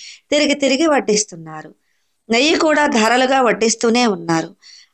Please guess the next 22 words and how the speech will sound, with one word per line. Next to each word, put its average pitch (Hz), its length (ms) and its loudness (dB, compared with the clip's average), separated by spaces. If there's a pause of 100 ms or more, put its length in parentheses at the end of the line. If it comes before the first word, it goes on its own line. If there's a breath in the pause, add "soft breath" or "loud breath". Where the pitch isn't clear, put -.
అది 254 120 2
చూచి 311 320 0
భక్తులందరూ 285 680 0
ఆశ్చర్యచకితులయ్యారు. 208 1300 0 (840 soft breath)
అప్పుడు 240 240 2
మొదట 247 380 2
శ్రీగురుడు, 220 800 2 (540 soft breath)
అతడు 220 240 0
తర్వాత 254 420 0
మిగిలిన 233 440 2
వారు 190 440 2 (100)
ఆ 208 120 2
పోషణం 254 480 0
తీసుకుని 214 720 0 (320 loud breath)
భోజనం 285 500 2
చేయడం 208 340 2
మొదలుపెట్టారు. 170 800 -2 (440 loud breath)
భాస్కర 233 420 0
శర్మ 208 320 2
ఒక్కొక్కరి 226 600 0
వద్దకు 208 480 0
వెళ్ళి 185 580 2